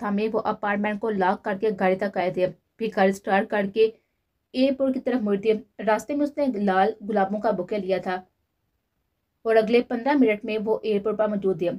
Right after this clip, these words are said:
उसकी फ्लाइट पन्द्रह मिनट पहले ही लैंड कर गई थी और अब वो हुनकों की तरह कभी इधर देख रही थी, कभी उधर। कुछ समझ नहीं आ रहा था कि कहाँ जाए। इतनी भीड़ में तन्हा खड़े वो कोई शनासा सा चेहरा ढूंढ रहे थे। "अरहान,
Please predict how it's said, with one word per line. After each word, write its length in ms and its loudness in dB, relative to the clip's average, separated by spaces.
उसकी 220 -4
फ्लाइट 340 -2
पन्द्रह 260 -2
मिनट 180 -4
पहले 220 -2
ही 80 0
लैंड 280 -2
कर 140 -2
गई 160 -2
थी 180 -6
और 160 -4
अब 140 0
वो 140 4
हुनकों 320 2
की 100 -2
तरह 260 0
कभी 220 -2
इधर 220 -2
देख 220 0
रही 100 0
थी, 160 4
कभी 260 -2
उधर। 240 0
कुछ 120 -6
समझ 280 -2
नहीं 140 2
आ 60 2
रहा 100 0
था 120 -4
कि 140 -6
कहाँ 260 -4
जाए। 220 -4
इतनी 340 2
भीड़ 340 2
में 200 2
तन्हा 300 0
खड़े 280 -2
वो 140 0
कोई 140 0
शनासा 400 -4
सा 120 0
चेहरा 300 0
ढूंढ 240 0
रहे 100 0
थे। 120 -2
"अरहान, 480 0